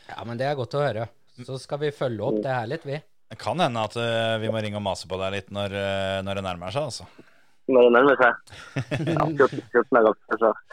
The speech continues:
Speaker 3: <laughs>
Speaker 2: Men, eh,
Speaker 3: Fjorten er godt.
Speaker 2: disse bilene som du driver og bygger på, er det, er det folkevogner, eller er det noe annet på gang?
Speaker 3: Nei, jeg bygger en Volvo nå til landskamp,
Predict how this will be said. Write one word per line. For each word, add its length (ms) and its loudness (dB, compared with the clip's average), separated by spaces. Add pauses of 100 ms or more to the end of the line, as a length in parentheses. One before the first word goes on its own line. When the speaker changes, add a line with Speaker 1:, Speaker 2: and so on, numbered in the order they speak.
(280)
Speaker 3:
<laughs> 520 0
Speaker 2:
Men, 220 -2
eh, 560 0
Speaker 3:
Fjorten 240 -2
er 140 4
godt. 160 -6 (340)
Speaker 2:
disse 240 0
bilene 300 0
som 160 -8
du 80 -6
driver 280 -4
og 60 -6
bygger 240 -6
på, 80 4
er 320 4
det, 80 0
er 240 0
det 80 -6
folkevogner, 540 -4
eller 180 0
er 220 2
det 80 0
noe 240 0
annet 400 -6
på 100 -2
gang? 240 -2 (500)
Speaker 3:
Nei, 160 4
jeg 720 4
bygger 240 6
en 60 6
Volvo 340 8
nå 220 6
til 320 8
landskamp, 460 4